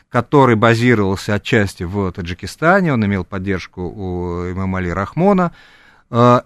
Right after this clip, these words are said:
и, с другой стороны, имел сильнейшую поддержку во Франции, в разведслужбах Франции, э, поскольку сам Ст-, Масуд старший покойный имел очень тесные связи с Францией различного рода, а сын его, Ахмад Масуд, он считает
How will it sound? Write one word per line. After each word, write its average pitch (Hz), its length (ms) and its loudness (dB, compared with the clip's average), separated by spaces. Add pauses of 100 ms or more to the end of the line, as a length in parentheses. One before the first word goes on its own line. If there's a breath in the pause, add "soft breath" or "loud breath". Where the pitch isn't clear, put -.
и, 202 320 4
с 107 100 -14
другой 139 360 4
стороны, 156 380 4
имел 156 180 6
сильнейшую 131 680 4
поддержку 110 580 0
во 95 120 0
Франции, 170 800 0 (100)
в 117 60 -8
разведслужбах 110 800 -2
Франции, 160 640 2 (400 soft breath)
э, 117 540 2
поскольку 117 560 -2
сам 101 480 2 (180)
Ст-, - 220 -20
Масуд 110 400 -2
старший 104 460 -2
покойный 92 760 0 (560)
имел 110 260 0
очень 120 220 -6
тесные 151 340 -8
связи 147 300 -6
с 139 60 -10
Францией 135 480 -4
различного 123 560 -6
рода, 120 320 -4 (420 soft breath)
а 110 360 4
сын 196 420 2
его, 160 400 4
Ахмад 151 420 2
Масуд, 147 400 -2
он 127 120 2
считает 120 600 -2